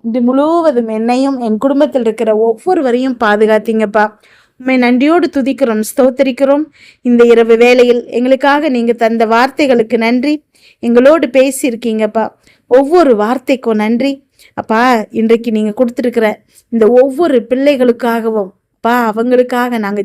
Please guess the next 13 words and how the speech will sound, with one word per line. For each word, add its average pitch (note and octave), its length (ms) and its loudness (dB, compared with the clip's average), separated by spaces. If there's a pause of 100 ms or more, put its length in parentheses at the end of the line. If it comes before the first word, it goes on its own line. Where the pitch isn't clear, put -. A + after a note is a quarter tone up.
ஜெபிக்கிற A#3+ 380 0
போது A3+ 320 -2
நீங்க G#3 200 -6
நன்மை C4 460 -2
செய்ய C4 400 0
போகிறதுக்காகவும் A3+ 880 -2 (420)
உமக்கு G#3 260 -2
நன்றி A#3+ 380 0
செலுத்துகிறேன் A#3+ 580 2
அப்பா. G#3+ 380 -6 (340)
நீங்க A3+ 440 2
எங்களை G#3+ 280 -2
நேசிக்கிறீங்கப்பா. A3 1080 -4